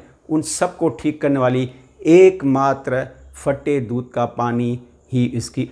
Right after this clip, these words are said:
औषधि है। इसके बाद यह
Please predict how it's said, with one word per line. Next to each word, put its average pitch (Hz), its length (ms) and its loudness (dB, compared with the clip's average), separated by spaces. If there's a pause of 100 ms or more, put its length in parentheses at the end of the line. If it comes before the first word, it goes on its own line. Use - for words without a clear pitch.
औषधि 101 420 -8
है। 80 260 -12 (1000)
इसके 196 260 4
बाद 156 440 6 (840)
यह 139 520 2